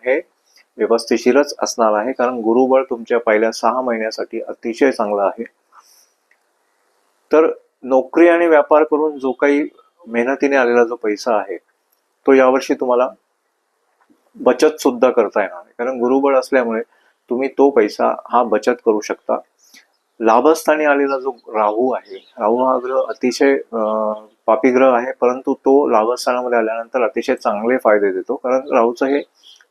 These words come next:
ते जे ट्रान्झिट आहे त्या घराचं, ते अतिशय चांगलं असतं.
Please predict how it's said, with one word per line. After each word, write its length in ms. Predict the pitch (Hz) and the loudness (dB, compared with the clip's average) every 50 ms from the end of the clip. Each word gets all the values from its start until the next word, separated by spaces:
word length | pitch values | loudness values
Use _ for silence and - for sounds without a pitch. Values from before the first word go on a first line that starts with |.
| _ | _
ते 140 | - 143 143 | 2 2 4
जे 240 | 139 147 151 151 143 | 4 4 2 2 0
ट्रान्झिट 480 | - - - 123 117 120 127 135 131 131 | -4 -4 0 0 0 2 0 0 0 2
आहे 160 | 123 123 127 | 0 0 0
त्या 200 | 120 - 123 120 | 0 2 2 2
घराचं, 360 | 113 110 107 104 - - 139 156 - _ _ _ _ - _ _ _ _ _ - | 0 -2 -4 -4 -6 -8 -14 -16 -16 _ _ _ _ -20 _ _ _ _ _ -2
ते 60 | 151 | 0
अतिशय 360 | 127 113 - 147 127 135 147 | 0 2 0 -2 0 0 0
चांगलं 340 | 135 - 120 107 101 101 95 | 0 0 -6 -6 -2 -2 -2
असतं. 240 | 175 - - - | -4 -4 -10 -18